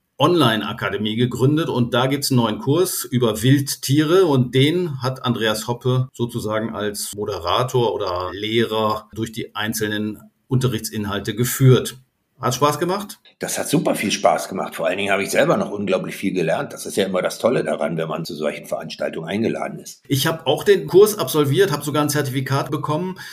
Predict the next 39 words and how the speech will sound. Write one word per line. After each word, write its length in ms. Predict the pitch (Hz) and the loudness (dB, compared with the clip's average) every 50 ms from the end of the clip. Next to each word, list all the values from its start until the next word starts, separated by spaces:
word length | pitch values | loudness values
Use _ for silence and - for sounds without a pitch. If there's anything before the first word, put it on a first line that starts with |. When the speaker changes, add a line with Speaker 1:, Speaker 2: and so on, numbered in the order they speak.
| - - - - _ | -18 -18 -20 -16 _
Speaker 1:
habe 180 | - 135 127 143 | -4 -4 -2 0
mir 80 | 160 | 2
dann 140 | 151 156 160 | 2 2 2
so 120 | 151 151 | 2 2
gedacht, 260 | 139 151 151 151 135 135 | 2 2 2 2 0 0
na 160 | 143 147 139 | 0 0 2
ja, 240 | 151 151 160 170 180 | 2 4 4 2 2
so 200 | 143 156 135 131 | 2 0 0 2
ganz 420 | - 135 160 196 214 220 208 208 | 2 2 2 2 2 0 2 0
einer 340 | - - 151 165 165 151 147 | 0 0 0 0 0 0 0
Meinung 400 | 151 151 151 156 165 160 151 143 | 2 4 4 4 4 2 2 2
war 100 | 147 151 | 4 4
ich 60 | 139 | 4
dann 140 | 131 143 143 | 4 2 0
immer 160 | 127 117 139 | 2 2 2
nicht. 180 | 156 180 175 - | 0 0 -2 -4
Es 120 | 139 127 | -6 -6
gibt 180 | - - 127 - | -4 -4 -4 -4
auch 220 | - - 120 - | -4 -4 -4 -4
in 100 | - 135 | -2 -2
diesem 240 | 117 123 120 123 117 | 0 0 0 0 -2
Kurs 360 | - - 127 135 135 131 131 | 0 2 6 6 6 6 4
so 100 | - 120 | 2 2
eine 180 | 120 117 113 - | 2 2 2 0
Art 320 | - 104 107 113 110 - - - | -2 -2 -2 -4 -4 -6 -6 -4
Abschlusstest, 960 | 127 131 - - 127 113 - - - - 110 120 131 131 - - - - - _ - | -4 -4 -2 0 0 -2 -2 -2 -6 -4 -2 -2 -2 -4 -6 -10 -12 -14 -14 _ -4
Multiple 800 | 123 123 117 110 110 110 107 104 113 127 135 131 131 127 123 120 | -2 -2 -2 -2 -4 -6 -6 -2 0 0 0 0 -2 -8 -8 -6
Choice, 420 | - - - 110 127 139 147 - | -4 -2 0 2 2 2 2 0
und 100 | 123 120 | -2 0
da 180 | 117 117 113 - - - - - - - - _ _ - - | 2 0 0 0 -4 -12 -12 -12 -14 -16 -20 _ _ -20 -14
habe 200 | - - 123 127 | -8 -4 0 0
ich 80 | 131 135 | 0 2
irgendwann 260 | 127 127 123 123 - | 4 4 4 4 2
angekreuzt, 640 | 76 127 127 127 127 - - 123 123 120 - - - | 2 4 4 4 2 2 2 2 2 2 0 -4 -10
die 160 | 113 110 - | -8 -2 4
Wildtiere 500 | 123 135 135 135 131 139 135 123 120 120 | 6 6 6 4 2 4 4 4 4 4
würden 220 | 117 123 127 120 117 | 4 4 2 2 -2
zurückkommen, 1080 | - - - 139 143 - - _ - - - 127 131 135 131 131 131 131 131 131 131 _ _ _ _ _ _ _ | -6 -4 -4 -4 -4 -4 -12 _ -12 -4 0 2 4 4 6 6 6 6 6 4 0 _ _ _ _ _ _ _
weil 600 | _ 90 110 107 113 120 127 127 123 113 110 - | _ -10 -4 0 2 4 6 6 6 4 0 -6